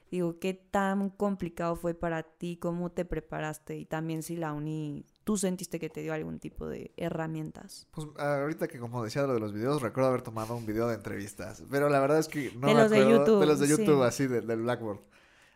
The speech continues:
Speaker 2: Realmente no, o sea, no recuerdo nada, nada de eso así como para ocuparlo.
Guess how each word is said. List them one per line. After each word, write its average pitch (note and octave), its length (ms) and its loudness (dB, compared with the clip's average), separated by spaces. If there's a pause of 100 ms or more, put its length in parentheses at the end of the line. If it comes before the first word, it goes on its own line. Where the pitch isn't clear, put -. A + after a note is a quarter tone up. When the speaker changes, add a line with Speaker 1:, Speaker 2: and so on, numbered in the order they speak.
Speaker 2:
Realmente B2 440 -4
no, G#2+ 520 -6 (420)
o A#2+ 60 -14
sea, G#2 140 -10
no A2+ 120 -6
recuerdo A2+ 380 -6
nada, G#2 440 -6
nada G#2+ 300 -4
de G#2 80 -4
eso G#2 160 -8
así G2+ 160 -10
como G#2 220 -14
para G2 160 -8
ocuparlo. A2 540 -6